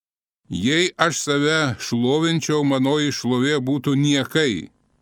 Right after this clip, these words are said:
bet yra mano tėvas, kuris mane šlovina, kurį savo Dievu jūs vadinat. Tik jūs jo nepažįstate,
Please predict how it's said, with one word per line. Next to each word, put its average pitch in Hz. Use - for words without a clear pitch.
bet 123
yra 143
mano 131
tėvas, 147
kuris 139
mane 139
šlovina, 123
kurį 135
savo 131
Dievu 139
jūs 123
vadinat. 113
Tik 113
jūs 175
jo 131
nepažįstate, 117